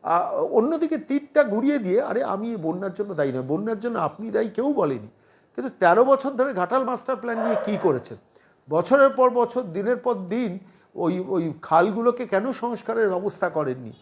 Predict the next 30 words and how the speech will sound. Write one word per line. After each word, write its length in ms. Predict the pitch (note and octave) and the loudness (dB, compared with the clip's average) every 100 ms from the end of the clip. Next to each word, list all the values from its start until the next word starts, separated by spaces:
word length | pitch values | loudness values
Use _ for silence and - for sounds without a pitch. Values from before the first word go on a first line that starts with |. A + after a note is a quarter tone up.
| - _ _ D3+ | -20 _ _ 4
জায়গাগুলো, 580 | D#3 F3+ A3 A3 B3+ | 4 6 2 4 2
বাঁধগুলোকে 760 | G3 D3+ F3+ G3 G3+ A#3+ A#3+ A3+ - | 2 2 0 0 -2 -4 -4 -6 -12
ঠিকঠাক 440 | A3 - A#3 G3+ | -16 -10 -10 -8
মতো 200 | A#3 A3 | -10 -8
যদি 200 | A3 G#3+ | -8 -10
সংস্কার 540 | - F#3+ F#3+ G#3+ A#3 | -8 -6 -6 -4 -2
করা 200 | G3+ F#3 | 0 2
যেত, 340 | D#3+ B2+ D3 G3+ - - _ C#3 | 2 -2 -4 -6 -8 -20 _ -4
বাঁধের 440 | C3+ E3 A3+ B3+ | 4 6 8 6
পয়সা 340 | A#3+ G#3+ A3 | 4 2 0
যদি 240 | G3+ A3 G#3+ | -2 -2 -4
তৃণমূল 440 | G3 G3 A3 A3 | -4 -2 0 0
নেতারা 380 | G#3 G3+ G3+ G3+ | -2 -2 -2 -2
না 260 | F3 E3+ G#3 | 0 2 2
নিয়ে 180 | G#3+ | 0
যেত, 360 | F3 D#3 C3+ D3+ - - _ | -2 -2 -4 -6 -10 -20 _
সেইটাকে 460 | - F3 G3+ A#3 A#3 | 2 4 4 4 2
যদি 220 | G#3+ A3 | -2 -4
সরকার 400 | - F3 G3 F#3 | -2 -2 2 4
আটকানোর 500 | E3+ - G#3 A3+ A3 | 4 0 -4 0 2
ব্যবস্থা 420 | F3 F3+ F3+ D#3 | 4 2 -2 -4
করত, 320 | - B2 - | -4 -8 -4
বাঁধগুলো 640 | D#3+ A3+ E3+ F#3+ F#3+ A3+ A3+ | -6 -4 -4 -4 -2 2 2
দ্রুত, 420 | D#3+ F#3+ A3+ G#3+ - - _ D#3+ | 0 -2 0 -2 -2 -20 _ -4
লোকাল 340 | E3 G#3 A3+ | 2 4 4
বাঁধগুলো 420 | G#3 G3+ G#3+ A#3 | 2 -2 -4 -4
যাতে 240 | A3 G#3+ F#3+ | -2 0 -2
ভেঙে 360 | A2+ E3+ C4 | -2 0 2
না 140 | A#3+ F#3 | 2 0
পড়তো, 380 | C#3+ A#2 D#3+ | -4 -8 -10